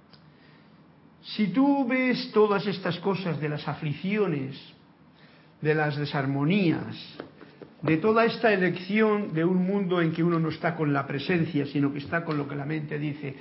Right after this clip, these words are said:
y lo pone en la parte más importante de tu vida,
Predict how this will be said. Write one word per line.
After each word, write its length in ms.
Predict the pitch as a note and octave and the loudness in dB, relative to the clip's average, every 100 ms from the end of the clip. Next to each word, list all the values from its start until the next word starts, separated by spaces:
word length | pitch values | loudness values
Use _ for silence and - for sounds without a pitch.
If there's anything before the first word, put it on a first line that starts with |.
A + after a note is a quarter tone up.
| - - | -12 0
y 100 | G#3 | 12
lo 240 | A3 A3 | 12 12
pone 720 | D4 D#4 D#4+ D4 B3 A3 G3+ | 8 10 10 8 6 6 6
en 280 | F#3+ F3+ F3 | 6 6 6
la 340 | E3 E3 - - | 6 4 -6 -4
parte 480 | A3 G#3 E3+ F3+ | -2 0 0 0
más 260 | D#3+ E3 - - - - | 2 0 -2 -12 -20 -6
importante 960 | F3 D3 D3 C#3 D3+ D#3+ D3+ D3+ C#3 - - - | -4 0 0 0 0 0 0 -4 -6 -6 -12 -2
de 120 | C#3+ | -2
tu 160 | D3 D3 | 0 0
vida, 560 | G3 D#3 D#3 E3 - | 0 0 -2 -6 -12